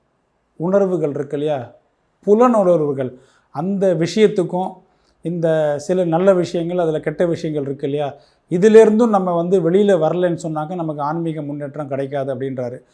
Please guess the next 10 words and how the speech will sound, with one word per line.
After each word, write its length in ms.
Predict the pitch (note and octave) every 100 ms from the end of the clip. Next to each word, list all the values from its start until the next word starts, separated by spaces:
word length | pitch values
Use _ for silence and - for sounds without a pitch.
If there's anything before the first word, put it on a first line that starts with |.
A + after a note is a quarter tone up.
| _
நம்ம 500 | E3+ G#3 F#3+ D3 F3
பிரம்ம 420 | D3+ D3+ G3 A3
ஞானத்தை 520 | G3+ F3 D#3+ C#3+ - C#3 A#2+ D3 -
அடையணும் 540 | C3+ D#3 F#3+ F#3+ F#3 D3
அப்படின்னா 600 | D#3 D3+ D#3 B2 D3+ D#3+ _ _ _ _
பாபா 340 | E3 F#3+ E3+
வந்து 480 | C#3 D3+ E3+ C3+ D3+
சில 480 | D3 D3+ D3 C3 -
பிரின்சிபல்ஸையும் 1160 | G#3 A3 A#3 F3+ E3 - D#3+ F#3 D#3 B2+ E3 E3+ _ _ -
குவாலிஃபிகேஷனையும் 1200 | F#3 G#3+ F#3+ D#3 D3 - C#3 D#3 D#3 B2 D3